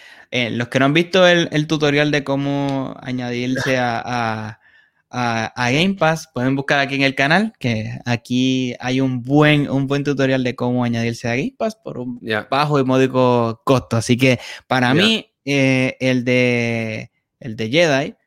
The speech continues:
Speaker 1: es el
Speaker 2: Claro.
Speaker 1: que, es el que me interesa probar con el xCloud. Así que
Speaker 2: Claro.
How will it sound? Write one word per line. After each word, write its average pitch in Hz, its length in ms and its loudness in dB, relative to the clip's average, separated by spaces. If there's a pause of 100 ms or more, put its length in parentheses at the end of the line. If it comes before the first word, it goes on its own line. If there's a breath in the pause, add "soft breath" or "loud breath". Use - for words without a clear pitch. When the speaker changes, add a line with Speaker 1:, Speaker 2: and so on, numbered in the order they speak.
(200)
Speaker 1:
es 127 200 -10
el 120 180 -2
Speaker 2:
Claro. 110 260 2
Speaker 1:
que, 107 300 -2 (120)
es - 120 -12
el 127 140 0
que 123 100 0
me 123 60 2
interesa 117 640 -2
probar 113 340 -6
con 117 280 -4
el 107 320 -8
xCloud. 107 580 -6
Así - 300 -18
que 110 360 -6
Speaker 2:
Claro. 107 240 -4